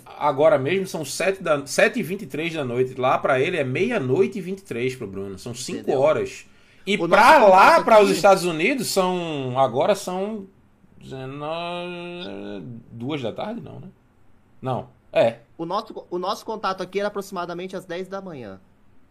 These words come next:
Speaker 2: Era o horário que a gente se falava. Por volta das dez, dez e meia da manhã.
Speaker 1: É.
Speaker 2: Então
Speaker 1: Que
Speaker 2: aí você já tem noção do fuso, né?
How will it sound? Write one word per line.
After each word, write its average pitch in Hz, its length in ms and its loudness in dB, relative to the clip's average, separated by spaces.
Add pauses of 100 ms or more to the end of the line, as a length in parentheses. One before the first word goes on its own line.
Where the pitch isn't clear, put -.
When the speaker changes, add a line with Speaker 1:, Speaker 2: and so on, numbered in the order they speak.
(360)
Speaker 2:
Era 120 120 -10
o 127 40 -6
horário 127 220 -6
que - 80 -12
a 127 40 -8
gente 127 240 -14 (140)
se - 140 -18
falava. 104 580 -8 (280)
Por 120 100 -14
volta 123 240 -8
das 123 200 -6
dez, 123 440 -6
dez 117 260 -8
e 120 60 -16
meia 117 180 -10
da 117 140 -12
manhã. 107 280 -14 (120)
Speaker 1:
É. 98 260 -8
Speaker 2:
Então 117 140 -10
Speaker 1:
Que 120 80 -2
Speaker 2:
aí 127 60 -4
você 127 100 -12
já 151 100 -4
tem 156 160 -6
noção 156 380 -4
do 170 100 -4
fuso, 127 460 -10
né? 127 160 -10